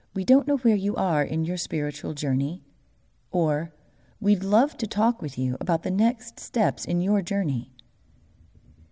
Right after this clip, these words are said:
Although the idea of a spiritual journey has been used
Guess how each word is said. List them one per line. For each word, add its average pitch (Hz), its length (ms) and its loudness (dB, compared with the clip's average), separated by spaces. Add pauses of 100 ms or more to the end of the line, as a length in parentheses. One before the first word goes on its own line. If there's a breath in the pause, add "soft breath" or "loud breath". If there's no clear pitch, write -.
(360)
Although 220 340 4
the 311 160 4
idea 190 580 4
of 214 120 0
a 220 40 0
spiritual 170 640 -4
journey 156 480 -4
has 170 240 -4
been 180 220 -4
used 202 520 0